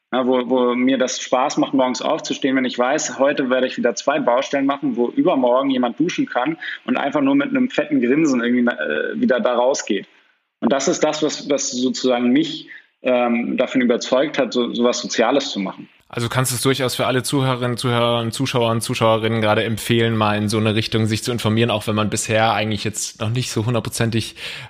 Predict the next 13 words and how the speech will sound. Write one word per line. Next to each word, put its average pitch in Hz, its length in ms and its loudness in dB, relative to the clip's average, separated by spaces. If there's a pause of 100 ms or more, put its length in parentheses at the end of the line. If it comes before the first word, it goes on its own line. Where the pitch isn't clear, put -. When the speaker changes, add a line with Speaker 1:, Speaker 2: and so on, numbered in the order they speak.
Speaker 2:
ähm, 107 640 2 (100)
ja, 117 160 0
auf 107 140 -2
dem 110 180 2
Weg 135 200 2
war, 117 100 4
in 110 60 0
diese 113 180 0
Richtung 113 200 -4
zu 101 120 -6
gehen? 107 240 -2 (500)
Speaker 1:
De-, 156 320 2
definitiv. 139 600 0